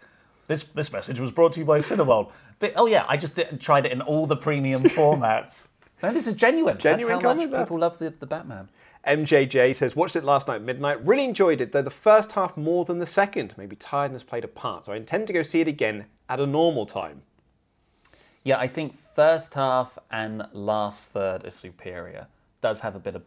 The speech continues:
Speaker 1: bagginess just in the middle for about fifteen minutes.
Speaker 2: Uh, and R S two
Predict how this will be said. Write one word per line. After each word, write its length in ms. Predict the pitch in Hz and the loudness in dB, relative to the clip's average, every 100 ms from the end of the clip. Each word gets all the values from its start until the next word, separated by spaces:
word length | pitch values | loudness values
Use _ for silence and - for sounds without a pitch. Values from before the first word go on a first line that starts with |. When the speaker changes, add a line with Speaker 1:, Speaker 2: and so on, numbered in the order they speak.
| _ | _
Speaker 1:
bagginess 500 | 92 90 92 87 - _ _ _ _ | -12 -12 -14 -18 -20 _ _ _ _
just 200 | - - | -20 -12
in 80 | 127 | -10
the 60 | 98 | -10
middle 240 | 87 76 | -10 -14
for 120 | - | -14
about 200 | - - | -16 -16
fifteen 320 | - - 78 73 | -18 -20 -20 -20
minutes. 360 | - _ - _ _ - | -20 _ -20 _ _ -16
Speaker 2:
Uh, 160 | 87 | -14
and 140 | - 98 _ | -14 -16 _
R 320 | 127 123 120 - | 0 0 -2 -4
S 180 | 139 - | -6 -8
two 420 | - 117 101 | -12 -12 -12